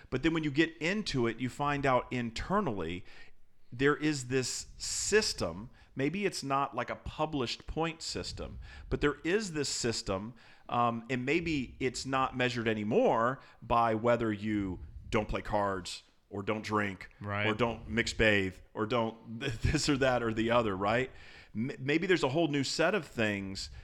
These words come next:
Speaker 1: but nevertheless, is there sort of this, like, internal ranking system where it looks like the whole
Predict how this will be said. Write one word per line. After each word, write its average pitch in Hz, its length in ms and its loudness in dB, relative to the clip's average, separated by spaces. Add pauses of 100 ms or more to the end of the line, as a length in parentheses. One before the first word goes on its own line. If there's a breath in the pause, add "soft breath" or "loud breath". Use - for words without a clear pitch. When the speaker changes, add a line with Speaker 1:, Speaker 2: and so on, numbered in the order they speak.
(300 loud breath)
Speaker 1:
but 139 400 2 (840)
nevertheless, 139 1300 0 (800 soft breath)
is 170 400 2
there 175 200 0
sort 156 260 2
of 127 140 0
this, 127 220 2
like, 131 260 0
internal 160 540 -2
ranking 139 480 0
system 120 480 -2
where 127 220 2
it 120 160 -6
looks 165 180 -4
like 151 140 -2
the 117 100 -2
whole 165 460 2